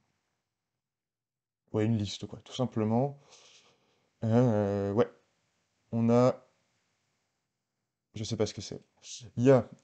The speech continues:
euh, petite liste, euh... qu'on connaît nous, on a le désert polaire, la toundra, la taïga, mais je suis pas sûr de ce que c'est, donc je vais pas dire de bêtises, les prairies, les forêts,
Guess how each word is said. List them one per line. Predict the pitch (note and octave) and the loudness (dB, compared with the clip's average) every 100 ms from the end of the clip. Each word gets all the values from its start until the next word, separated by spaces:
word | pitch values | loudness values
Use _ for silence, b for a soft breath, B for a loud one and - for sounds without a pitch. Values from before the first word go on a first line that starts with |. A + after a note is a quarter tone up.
| A2 | -4
euh, | A2+ A#2 A2 G#2 G2+ G2+ G2+ | 0 2 2 2 0 0 -2
petite | F#2+ - A#2 - | -4 -8 -6 2
liste, | B2 C#3 - - - - | 2 2 -4 -10 -14 -8
euh... | G2 A#2 A2+ G2 G2 b b b b b b _ - | 0 2 2 0 -4 b b b b b b _ -2
qu'on | C3 | 0
connaît | - C#3 | 4 6
nous, | C#3 C#3 | 8 6
on | D3+ B2+ | 6 8
a | A2 | 6
le | G#2 G2+ | 6 6
désert | C3 B2+ C3 | 6 6 2
polaire, | C3+ A#2+ A#2 B2+ | 4 8 10 10
la | A2 | 6
toundra, | - B2+ B2 A#2 A#2+ B2+ C3+ - - | -2 0 2 4 6 8 6 2 -6
la | A2 G2+ | -2 -2
taïga, | G2+ - B2 A#2+ A#2+ B2+ | -2 0 2 4 6 6
mais | B2 | 4
je | G#2+ | -2
suis | G#2 A2+ | -4 0
pas | A2+ | 0
sûr | - A#2 | 0 -2
de | |
ce | A2+ | -2
que | A#2 | -4
c'est, | - A#2+ | -2 0
donc | A2 | 0
je | |
vais | G2 | -2
pas | A#2+ | 0
dire | A#2 | 2
de | A#2+ | 2
bêtises, | A2+ A2 - B2+ C#3 C#3 B B B B | 0 -4 0 2 2 -2 B B B B
les | A2 C#3 | 4 4
prairies, | - C3+ A#2+ A2 A#2+ C3+ - | 4 2 4 6 6 4 2
les | A#2 B2 | 4 4
forêts, | - B2 A2 G#2 A2+ | 6 6 8 8 6